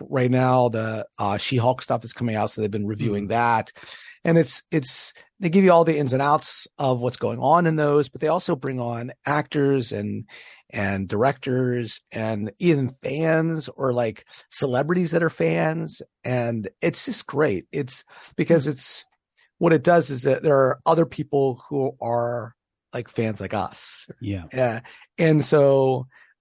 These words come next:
Speaker 1: getting to hear them as, as nerdy, geeking out about stuff that we're, we're into, you know,
Speaker 2: Yeah.
Speaker 1: it's, it's,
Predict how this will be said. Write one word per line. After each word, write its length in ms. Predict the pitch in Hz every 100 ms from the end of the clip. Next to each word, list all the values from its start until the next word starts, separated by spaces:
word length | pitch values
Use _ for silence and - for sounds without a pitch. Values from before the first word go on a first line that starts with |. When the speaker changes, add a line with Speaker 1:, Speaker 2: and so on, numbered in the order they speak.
| -
Speaker 1:
getting 280 | 185 170 165
to 80 |
hear 300 | 127 - 147
them 320 | 139 143 143 139
as, 880 | - 135 135 139 127 113 - - - _ _ _ _
as 220 | 160 139
nerdy, 920 | 147 139 143 139 135 131 135 131 131 131 _ _ _ 123
geeking 420 | 151 135 139 127
out 360 | 113 113 117 - -
about 480 | 107 110 110 117 -
stuff 300 | - 113 -
that 120 | 104
we're, 320 | 110 107 101 -
we're 160 | 120
into, 500 | 110 117 - - - - _
you 100 | -
know, 200 | 110 110
Speaker 2:
Yeah. 60 | 120
Speaker 1:
it's, 200 | - -
it's, 220 | - -